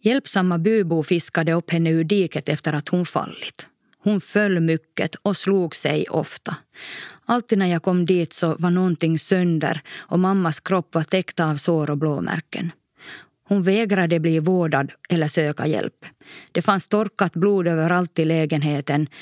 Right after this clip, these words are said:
och hon hade ofta sår som inte riktigt läkte. Det gick inte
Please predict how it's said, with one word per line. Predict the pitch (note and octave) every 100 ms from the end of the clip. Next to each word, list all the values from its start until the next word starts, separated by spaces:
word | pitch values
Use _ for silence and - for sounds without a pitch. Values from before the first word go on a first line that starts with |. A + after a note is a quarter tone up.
| -
och | - - -
hon | F#3 F#3
hade | F3 F#3+
ofta | A#3+ - E3+
sår | - A3+ G#3
som | D#3 - F3
inte | F3+ F#3+
riktigt | G3 F3+ F#3+ -
läkte. | A3 G#3 D#3 - - F#3 - _ _ _ - - -
Det | F#3
gick | A3 -
inte | G3 E3+